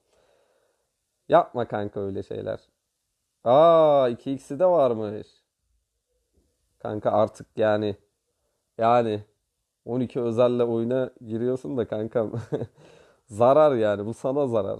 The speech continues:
Bana zarar değil. Ben bir üç x bassam tamamdır. Maç bende. Yani şimdi özelim bitti. Benim özellerim çalışacak.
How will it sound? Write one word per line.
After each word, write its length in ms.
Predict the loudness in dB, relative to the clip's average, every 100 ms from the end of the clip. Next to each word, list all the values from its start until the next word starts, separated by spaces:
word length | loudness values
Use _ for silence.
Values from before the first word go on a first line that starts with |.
| _ _
Bana 220 | -8 -4
zarar 400 | -2 0 0 -2
değil. 220 | -2 -4 -4
Ben 220 | -6 -8 _ _ _ _ -12
bir 140 | -10 -10
üç 180 | -8 -8
x 220 | -8 -4
bassam 380 | -4 -4 -6 -2
tamamdır. 560 | 0 0 0 -4 -10 _ _ _ -16
Maç 300 | -14 -10 -4
bende. 440 | -4 -2 -4 -6 -10 _ _ _ _ _ _ _ _ _ -20 _ _ _ _ _ _ _ -10
Yani 160 | -8 -6
şimdi 260 | -4 0
özelim 440 | 0 0 0 -2 -6
bitti. 360 | -10 -10 -10 -10 _
Benim 220 | -6 -2
özellerim 560 | -2 0 0 0 -4 -4
çalışacak. 600 | -8 -10 -10 -14 -16